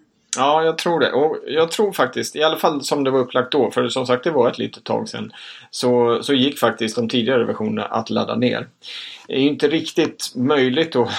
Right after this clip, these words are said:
<laughs> lite beroende på funktionaliteten på modulen, men det är ju svårt att gå från en nyare version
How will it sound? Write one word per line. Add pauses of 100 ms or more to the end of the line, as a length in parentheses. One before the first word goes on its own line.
(140)
<laughs>
lite
beroende
på
funktionaliteten
på
modulen,
men
det
är
ju
svårt
att
gå
från
en (280)
nyare
version